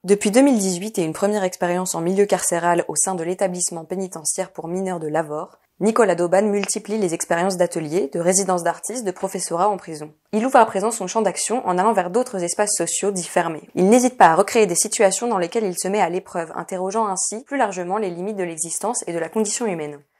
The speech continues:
Derrière la prédominance d'un univers carcéral pesant, convoqué dans ses œuvres par le béton ou la poudre d'acier, persiste une considération sensible des individus et des structures sociales.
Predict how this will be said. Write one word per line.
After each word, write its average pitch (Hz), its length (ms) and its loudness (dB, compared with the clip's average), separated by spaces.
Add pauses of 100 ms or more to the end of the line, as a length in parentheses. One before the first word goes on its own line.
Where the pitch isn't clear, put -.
Derrière 247 280 4
la 214 80 10
prédominance 214 560 4
d'un 175 160 -2
univers 175 260 -2
carcéral 170 500 -2
pesant, 190 480 -4
convoqué 220 380 6
dans 208 120 2
ses 180 200 0
œuvres 185 140 0
par 170 160 -2
le 175 80 -2
béton 180 380 -4
ou 170 100 -6
la 160 80 0
poudre 160 280 -6
d'acier, 170 520 -2
persiste 196 340 0
une 185 120 -4
considération 190 520 0
sensible 214 520 -2
des 170 120 -6
individus 165 480 -4
et 208 60 2
des 170 80 -6
structures 185 320 -8
sociales. 160 440 -8